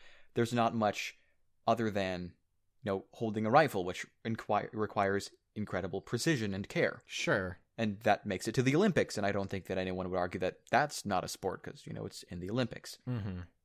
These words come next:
Speaker 1: And there are a host of other sports that are similarly not super taxing, but just involve minimal physical activity, but a lot of precision, focus, and training. And chess is one of those.
Speaker 2: It's very interesting that you mention the Olympics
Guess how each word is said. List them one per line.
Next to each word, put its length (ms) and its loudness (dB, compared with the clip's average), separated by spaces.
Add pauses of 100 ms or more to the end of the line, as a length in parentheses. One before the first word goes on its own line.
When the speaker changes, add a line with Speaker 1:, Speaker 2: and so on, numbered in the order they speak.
(200)
Speaker 1:
And 140 0
there 140 8
are 160 6
a 60 4
host 260 0
of 80 4
other 180 2
sports 380 -2
that 160 -2
are 160 -2
similarly 580 0 (460)
not 240 4
super 340 4
taxing, 400 2
but 200 0
just 260 0
involve 440 4
minimal 400 0
physical 440 -2
activity, 560 -2 (340)
but 140 2
a 20 0
lot 540 6
of 160 -2
precision, 640 0
focus, 480 -4
and 140 -8
training. 420 -8 (300)
And 120 2
chess 280 4
is 40 -4
one 140 0
of 80 -4
those. 320 -12 (140)
Speaker 2:
It's 320 -2
very 260 -2
interesting 400 -2
that 220 -2
you 120 -2
mention 640 -2
the 160 -2
Olympics 680 -2